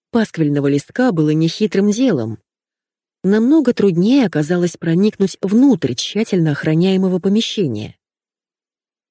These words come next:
Внешний вид небольшого домика, где помещалось издание, изумлял. Окна первого этажа были наглухо заделаны железными листами,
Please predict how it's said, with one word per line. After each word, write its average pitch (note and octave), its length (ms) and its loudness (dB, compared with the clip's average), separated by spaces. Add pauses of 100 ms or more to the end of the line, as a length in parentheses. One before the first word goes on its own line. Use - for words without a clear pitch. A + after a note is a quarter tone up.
(140)
Внешний B3 560 2
вид A#3+ 280 0
небольшого G3+ 640 0
домика, E3 580 -2 (140)
где D#3+ 180 0
помещалось F3 640 -2
издание, D#3+ 640 -2 (100)
изумлял. F#3+ 640 0 (1080)
Окна C4 380 2
первого F#3+ 440 2
этажа F3 440 0
были F3+ 220 2
наглухо E3+ 520 0
заделаны E3+ 500 0
железными D#3 540 0
листами, D3 760 -2